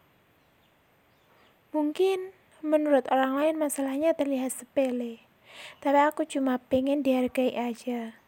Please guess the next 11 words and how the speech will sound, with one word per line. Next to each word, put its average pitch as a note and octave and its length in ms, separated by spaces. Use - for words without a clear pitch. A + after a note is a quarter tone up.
Entah C4 320
mengapa B3+ 560
sejak C4 400
saat A#3+ 320
itu C4+ 400
dia D4+ 240
nggak C4+ 320
pernah C#4+ 240
ngehubungin B3+ 640
aku C4 240
lagi. B3+ 560